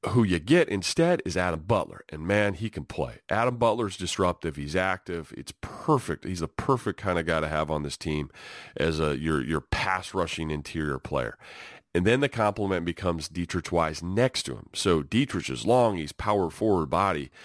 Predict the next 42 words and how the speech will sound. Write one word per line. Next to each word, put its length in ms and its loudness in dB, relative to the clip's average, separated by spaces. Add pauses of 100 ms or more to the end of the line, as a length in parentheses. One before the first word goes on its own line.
(200)
Those 320 4
are 60 0
your 120 2
two 220 -2
bigs. 380 0
Now, 80 2 (240)
and 580 -4
Wise 360 2
isn't 200 -2
a 80 0
natural 480 -2
inside 460 -2
guy 260 0
if 140 -6
it's 100 -12
a 60 -4
more 180 -2
run 240 2
obvious 400 -2
thing. 240 -10 (500)
But 440 0
in 160 -2
this, 440 2
wow, 280 -2 (100)
perfect. 580 -2
And 120 -4
then 100 0
you 140 -2
go 160 2
to 160 -10
the 100 2
right 260 2
end, 240 2
you 80 -6
go 140 2
Adrian 320 2
Claiborne. 560 -2
Adrian 380 2
Claiborne, 640 4 (520)
Wise, 880 0 (100)
and, 380 0
uh, 460 0